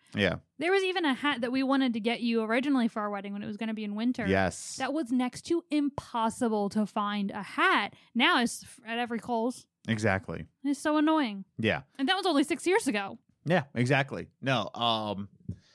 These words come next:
Speaker 1: man, Gen Z is just, it's too much. It's too much. It's
Speaker 2: Mm-hmm.
Speaker 1: too much. The Gen Z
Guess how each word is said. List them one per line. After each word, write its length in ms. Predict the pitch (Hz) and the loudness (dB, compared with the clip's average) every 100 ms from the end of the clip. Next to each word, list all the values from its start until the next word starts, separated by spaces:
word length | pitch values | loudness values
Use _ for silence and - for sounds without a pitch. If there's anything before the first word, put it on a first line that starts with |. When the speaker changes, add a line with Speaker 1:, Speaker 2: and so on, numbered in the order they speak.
| - _ _ _ _ | -20 _ _ _ _
Speaker 1:
man, 160 | - 90 | -12 -4
Gen 240 | 120 135 | 2 2
Z 260 | 107 107 98 | 4 2 0
is 240 | - 95 | -2 -4
just, 280 | 98 87 - _ _ _ _ - | -4 -6 -8 _ _ _ _ -4
it's 240 | 123 - | -2 -2
too 240 | - 180 | -2 -2
much. 560 | 120 107 107 - - - - | 2 2 2 0 -4 -6 -2
It's 180 | 160 - | -2 0
too 160 | - 370 | -2 0
much. 480 | 403 403 - - - 240 | 4 2 0 -14 -6 -2
It's 160 | 240 | 0
Speaker 2:
Mm-hmm. 80 | 254 | 0
Speaker 1:
too 180 | 160 135 | 0 4
much. 420 | 101 80 - - _ | 4 2 -2 -12 _
The 240 | 117 135 | 0 0
Gen 300 | 127 156 185 | 0 2 2
Z 460 | 151 131 127 120 | 2 4 4 4